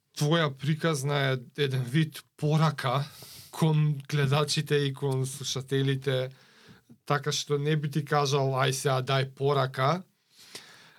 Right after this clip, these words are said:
ама, е, за да го некако заокружиме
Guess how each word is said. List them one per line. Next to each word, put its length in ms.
ама, 680
е, 60
за 260
да 140
го 520
некако 460
заокружиме 1000